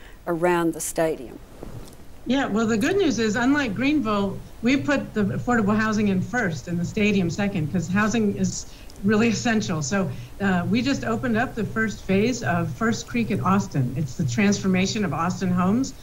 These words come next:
Speaker 2: Austin Homes was a old, uh, public housing complex that, um, was very dilapidated and out of date, and we, um, tore down, uh, K-, with K C D C, with the city's help, uh,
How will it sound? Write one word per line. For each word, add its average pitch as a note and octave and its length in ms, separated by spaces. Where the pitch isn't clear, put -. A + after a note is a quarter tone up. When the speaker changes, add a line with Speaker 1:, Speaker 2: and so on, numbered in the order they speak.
Speaker 2:
Austin G3+ 280
Homes G3+ 280
was F#3 180
a E3+ 180
old, A3 340
uh, F3+ 260
public A3 300
housing G#3+ 340
complex A#3+ 500
that, G3 200
um, D#3 340
was F3 140
very G3+ 220
dilapidated G3 880
and D#3 120
out F3+ 200
of E3 160
date, F#3+ 280
and E3 280
we, E3 360
um, D3 380
tore A#3+ 300
down, A3+ 440
uh, F3 220
K-, G#3 160
with G#3 220
K A3+ 140
C G#3 160
D G3 160
C, C4 180
with A3+ 160
the F3 60
city's G3 320
help, F#3+ 280
uh, D#3+ 160